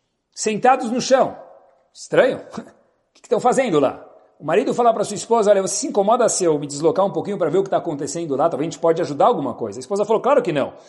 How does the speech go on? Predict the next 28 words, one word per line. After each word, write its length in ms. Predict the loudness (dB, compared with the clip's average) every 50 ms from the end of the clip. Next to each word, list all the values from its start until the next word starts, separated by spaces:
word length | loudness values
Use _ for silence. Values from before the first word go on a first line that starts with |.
| -20 _ _ _
Vou 80 | -8 0
fazendo 320 | 0 2 2 2 0 0
meu 140 | 0 0 2
teilim 340 | 2 2 2 2 0 -2 -4
aqui, 400 | -4 -2 0 0 0 0 -2 -6 -12 -20 -20 -20 _ _ -2
pode 200 | -2 0 2 4
ir 40 | 4
lá." 280 | 4 4 0 -4 -14 -20 -20 -20 _ _ _ _ _ _ -6
O 20 |
marido 260 | -2 0 0 2 0 0
chega 320 | 2 2 4 4 4 4
lá, 160 | 4 4 2
pessoal, 880 | 2 -2 -4 0 2 2 2 2 0 -6 -12 -20 -20 -20 -20 _ _ _ _ _ _ _ -6
esse 500 | -4 -4 -2 0 2 2 2 0 0 0
Rav, 380 | 2 4 4 2 2 -2 -8 -18 -20 -18
vamos 160 | -14 -14 -10 -8
chamar 140 | -6 -6
ele 60 | -6 -2
de 120 | 0 2
Avraham, 420 | 2 4 2 2 2 0 -2 -4 -6 -14 -20 -20 _ _ _ _ _ _ _ _ _ _ _ _ _ _
ele 720 | -2 0 2 4 4 4 4 2 2 0 -2 -6 -10 -14 _ _ _ _ _ _ _ _ _ _ _ _ _ _ _ _ _ _ _ 0
pergunta 400 | 2 2 2 2 0 0 0 0
o 20 |
que 80 | 0 2
aconteceu. 580 | 2 0 0 2 2 4 4 4 4 2 -2
Eles 120 | -8 -8 -6
falam, 160 | -2 2 2
olha, 320 | 4 4 4 2 -2 -6